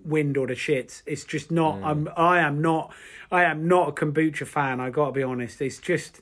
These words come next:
Speaker 1: it's, I,
Speaker 2: Mm.
Speaker 1: I, it's, it's not diet tonic or, see, I am, I'm not a drinker, I'm a non-drinker now. I haven't drunk for nearly, um, nearly eight years.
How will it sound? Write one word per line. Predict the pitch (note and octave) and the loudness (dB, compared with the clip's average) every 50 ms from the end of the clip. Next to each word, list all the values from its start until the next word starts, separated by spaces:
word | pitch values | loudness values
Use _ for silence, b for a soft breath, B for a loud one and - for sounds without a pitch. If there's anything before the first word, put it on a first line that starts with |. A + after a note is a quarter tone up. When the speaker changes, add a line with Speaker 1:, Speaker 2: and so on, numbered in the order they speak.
| _ - | _ -10
Speaker 1:
it's, | D#3+ D#3 D3 - - F3+ | -8 -8 -8 -6 -8 -10
I, | - - G3+ | -10 -8 -6
Speaker 2:
Mm. | E3+ D3+ D#3 D#3+ E3+ E3+ - - | -4 0 0 0 -2 -4 -6 -2
Speaker 1:
I, | F3 E3+ E3+ - - | 0 0 0 0 -2
it's, | - - E3 D3 - G3+ A3+ - | -8 -8 -8 -8 -10 -14 -16 -10
it's | - F#3+ - - | -10 -10 -6 0
not | G3 G3 F#3+ F#3 - - _ - | 0 2 2 2 -2 -4 _ 0
diet | F#3+ F3+ F3 E3+ D#3+ D#3+ | 2 4 4 4 2 0
tonic | - E3 E3 D3+ C#3 C#3+ C#3 - - | -2 -2 0 0 0 -2 -4 -8 -2
or, | G3+ F3 F3 E3+ D#3+ D3+ D3 B B B B B B | 0 2 4 4 2 2 0 B B B B B B
see, | - - F#3+ | -2 2 4
I | F#3 F#3 F#3 F3+ | 4 4 4 4
am, | F3 E3 F3 D#3 | 2 0 -2 -2
I'm | E3 D#3+ E3+ | 0 2 2
not | F#3 F#3+ D3+ | 2 2 2
a | C#3+ | 2
drinker, | - F#3 F3+ F3 - - C#3 | 2 2 2 0 0 -2 -2
I'm | C3+ D3 | 0 0
a | |
non-drinker | D3+ D#3+ E3+ E3 D#3+ D3 D#3 E3 D#3+ D3+ - C#3 | 0 2 2 0 0 2 0 0 0 0 -4 -4
now. | C3 C3 C3 C3 | -4 -4 -4 -2
I | C#3 | -2
haven't | C#3 C3+ D3 C#3 | -2 -4 -4 -6
drunk | - D3+ D3 C#3 C3 | -4 -4 -4 -4 -6
for | - D3 C#3 | -6 -4 -2
nearly, | C#3 C#3 C#3 C#3 C#3 C3+ C#3 D#3 - | -2 0 0 2 2 0 0 -2 -6
um, | D#3+ D3 C3 B2+ B2+ C3+ D#3 D#3 | -4 -4 -2 -2 -4 -6 -4 -4
nearly | C#3+ C#3+ C#3 C#3 C#3+ | -2 -2 0 2 2
eight | D3 D3 D3+ C3+ | 4 4 2 2
years. | D3 D3 D3 C#3 B2+ A#2+ - | 2 2 2 2 2 -2 -8